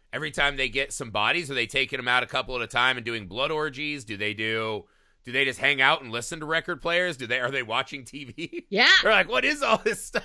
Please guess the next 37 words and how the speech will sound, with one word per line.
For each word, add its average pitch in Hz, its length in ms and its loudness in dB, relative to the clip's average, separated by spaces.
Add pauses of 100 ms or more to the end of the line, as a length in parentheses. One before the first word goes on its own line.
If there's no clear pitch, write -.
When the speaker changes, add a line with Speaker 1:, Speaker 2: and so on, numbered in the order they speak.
Speaker 2:
What 330 160 -2
do 427 60 -4
they 339 80 2
do 523 260 2
all 302 120 6
day? 185 400 -2
Speaker 1:
<laughs> - 40 -20 (200)
Yeah, 190 220 4
so - 180 -4
we 196 160 -2
don't 214 220 4
know. 208 140 4
Are 156 100 4
they 127 100 4
going 165 220 0
back 139 240 4
to 151 80 -12
that 127 180 0
ship, 180 340 -4
whatever's 123 400 -2
there? 156 260 -6 (340)
So - 160 -4
we 233 100 -2
don't 285 200 0
get 185 260 -4
any 185 240 -4
of 101 140 -4
that. 87 260 -4
So 165 80 -2
I 170 80 4
think 233 260 -6
that's 208 220 0
one 190 160 -4
of 185 80 -6
the 165 80 -6
things 156 320 -8
that 139 220 -6